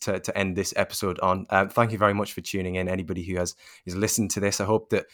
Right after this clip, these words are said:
um, you've, you've learned a little bit more about Sochaux. I know I certainly have. Uh, and, and hopefully that, you know, maybe one or two of you will maybe, maybe keep a, a keen eye on, on that, that French club near the Swiss border, uh, in Ligue deux.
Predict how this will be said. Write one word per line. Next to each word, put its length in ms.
um, 300
you've, 220
you've 180
learned 260
a 40
little 200
bit 140
more 160
about 180
Sochaux. 560
I 80
know 160
I 140
certainly 400
have. 380
Uh, 220
and, 200
and 160
hopefully 460
that, 200
you 80
know, 60
maybe 340
one 160
or 60
two 240
of 80
you 140
will 160
maybe, 380
maybe 240
keep 220
a, 80
a 60
keen 300
eye 200
on, 180
on 280
that, 200
that 140
French 360
club 220
near 160
the 80
Swiss 280
border, 440
uh, 160
in 160
Ligue 220
deux. 180